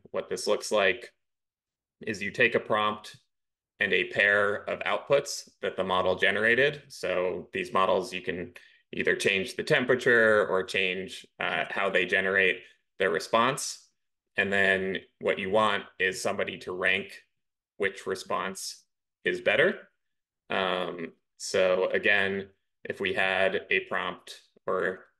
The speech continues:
the start of a sentence that is "Oxen A I is," we would have somebody label positive, fast, and easy to use, and negative, a tool for helping farmers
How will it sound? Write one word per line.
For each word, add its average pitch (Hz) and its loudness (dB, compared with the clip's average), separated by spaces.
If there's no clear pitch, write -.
the 123 2
start 113 4
of 110 2
a - -10
sentence 107 0
that 107 4
is 104 2
"Oxen 110 0
A 107 4
I 104 2
is," 131 0
we 104 -2
would 95 0
have 95 -2
somebody 95 -4
label 92 -2
positive, 117 0
fast, 110 -2
and 104 -8
easy 98 -10
to 98 -4
use, 98 -2
and 90 -6
negative, 92 0
a 92 0
tool 92 -2
for 92 -6
helping 87 -4
farmers 95 -4